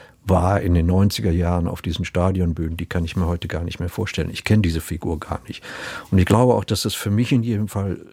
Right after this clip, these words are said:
sehr gesund ist, halt nicht nach hinten zu blicken, sondern immer nach vorne zu blicken und sich zu fragen, was ist da noch? Was ist da noch, was du erfahren kannst? Was ist da noch, was du, was du schaffen kannst,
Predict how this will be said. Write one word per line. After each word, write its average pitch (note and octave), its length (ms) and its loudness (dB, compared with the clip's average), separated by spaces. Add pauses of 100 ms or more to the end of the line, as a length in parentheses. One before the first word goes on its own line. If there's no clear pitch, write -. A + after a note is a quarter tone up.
sehr F2+ 220 -6
gesund G2+ 400 0
ist, - 380 -14 (480)
halt F2 200 -4
nicht G2 220 -4
nach F#2 140 -6
hinten - 260 -2
zu - 180 -2
blicken, F2 340 -2
sondern E2 260 -2
immer F2 160 0
nach D#2+ 120 0
vorne F2 360 2
zu E2+ 160 -2
blicken F2 340 -4
und - 480 -4
sich - 220 -4
zu - 100 -4
fragen, F2 300 0 (340)
was - 220 4
ist - 300 0
da E2 120 -2
noch? - 400 -8 (640)
Was G2 180 2
ist C#3+ 260 -2
da G#2+ 80 2
noch, G2 240 -2
was G2 140 -2
du - 100 -4
erfahren G2+ 540 0
kannst? F#2+ 380 -2
Was F#2 120 -2
ist - 280 -6
da G2 80 2
noch, F2+ 300 -2
was F2+ 180 -6
du, F2+ 220 -4 (380)
was - 160 -2
du F#2 120 -2
schaffen G2+ 500 0
kannst, F#2 480 -2